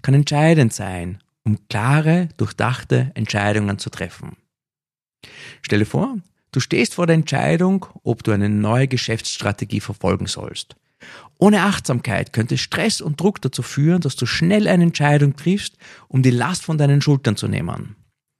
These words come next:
Mit der Achtsamkeit jedoch gibst du dir die Erlaubnis,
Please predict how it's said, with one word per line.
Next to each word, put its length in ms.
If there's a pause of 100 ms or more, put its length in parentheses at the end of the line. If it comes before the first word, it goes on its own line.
(220)
Mit 160
der 100
Achtsamkeit 600
jedoch 360
gibst 240
du 60
dir 220
die 100
Erlaubnis, 760